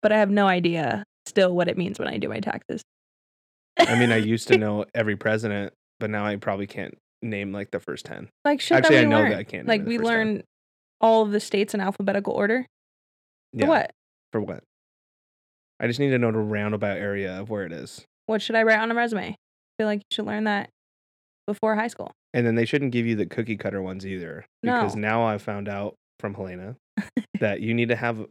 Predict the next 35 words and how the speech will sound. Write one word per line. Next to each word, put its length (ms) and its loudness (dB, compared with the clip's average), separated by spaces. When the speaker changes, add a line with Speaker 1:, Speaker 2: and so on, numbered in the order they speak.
Speaker 2:
one 280 -4
that 200 -6
stands 420 -6
out. 440 -8
Speaker 1:
Yeah, 400 2
you 80 0
Speaker 2:
You 40 2
Speaker 1:
guys, 160 6
Speaker 2:
know, 60 2
it's 240 -4
Speaker 1:
if 120 2
you 60 4
Speaker 2:
gotta 100 6
Speaker 1:
were 160 4
Speaker 2:
be 140 0
appealing. 500 -8
Speaker 1:
Side 340 4
note, 420 2
really 260 2
quick, 500 0
<laughs> 340 -6
this 180 0
is 120 -4
also 240 0
a 40 2
shameless 440 -2
plug. 240 -4
<laughs> 340 0
I 140 6
do 180 4
resumes. 600 0
Okay, 220 2
so 160 4
I 100 6
have 180 4